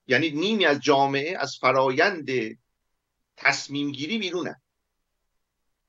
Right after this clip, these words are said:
حتی با شوهرانشون، چه برسه دیگه در امر سیاسی. و از طریق حجاب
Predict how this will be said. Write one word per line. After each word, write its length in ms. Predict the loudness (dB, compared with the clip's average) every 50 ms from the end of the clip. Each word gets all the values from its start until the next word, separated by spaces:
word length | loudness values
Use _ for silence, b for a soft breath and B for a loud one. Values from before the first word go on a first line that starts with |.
| _ _ -4
حتی 220 | -4 -4 -4 0
با 100 | -2 -2
شوهرانشون، 920 | -2 -2 -2 -2 -2 2 4 4 6 6 6 6 4 0 -8 -10 -14 -18 -20 _
چه 120 | -6 -4
برسه 220 | -2 -2 -2 -4 -6
دیگه 120 | -8 0
در 160 | 0 2 2
امر 120 | 2 -2 -2
سیاسی. 580 | -6 -6 -4 -4 -4 -4 -6 -10 -16 -18 -20 _ _ _ _ _ _ _ _ _ _ _ _ _ _ _ _ _ _ _ _ _ _ _ _ _ _ _ _ _ _ _ _ _ _ _ _ _ _ _ _
و 80 | -6 -4
از 340 | 4 4 4 4 4 -6
طریق 460 | -4 2 2 2 2 2 -2 0 2 2
حجاب 880 | 0 2 2 0 0 0 4 4 6 6 8 8 6 6 4 0 -8